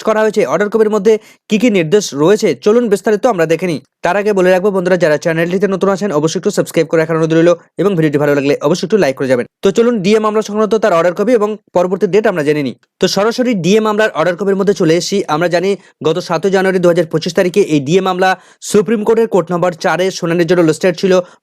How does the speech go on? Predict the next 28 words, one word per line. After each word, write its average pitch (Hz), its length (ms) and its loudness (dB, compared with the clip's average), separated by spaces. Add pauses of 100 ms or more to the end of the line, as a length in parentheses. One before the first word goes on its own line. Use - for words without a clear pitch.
পঁয়তাল্লিশ 175 400 -2
নম্বর 170 200 0
সিরিয়ালে। 131 260 -2 (340)
তো - 100 0
আমরা 226 180 0
দেখতে 202 180 0
পাচ্ছি 233 160 0 (100)
কোর্ট 185 200 4
নম্বর 196 160 0 (100)
চারে 175 220 0 (160)
তারা 175 240 0
অর্ডার 165 260 0
দিয়েছেন, 175 280 0 (380)
আইটেম 165 280 -4
নম্বর 190 180 0 (100)
পঁয়তাল্লিশ 165 400 -2
নম্বর 185 240 0
সিরিয়ালে 175 280 2 (300)
এই 160 120 4
মামলাটি 160 320 -2
লিস্টেড 160 320 0
ছিল। 190 100 0 (400)
তো 196 60 2 (100)
সুপ্রিম 214 300 0
কোর্ট 220 220 2
তারা 185 220 0
যে 208 80 4 (440)
নির্দেশ 160 260 2